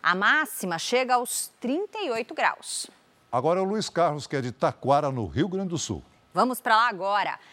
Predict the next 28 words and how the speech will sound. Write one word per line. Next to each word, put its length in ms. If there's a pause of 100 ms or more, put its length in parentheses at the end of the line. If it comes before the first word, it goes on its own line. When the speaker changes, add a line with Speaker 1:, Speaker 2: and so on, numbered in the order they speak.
(120)
Speaker 1:
Luiz, 260
boa 140
noite. 360
Você 240
vai 160
ter 300
uma 140 (140)
quinta 360
de 100
tempo 340
firme 480
com 320
até 280
trinta 480
e 80
dois 240
graus. 420 (260)
Na 200
sexta 420
e 20
no 120
sábado 500
volta 380
a 60
chover, 480 (300)
mas 360
o 40
calor 480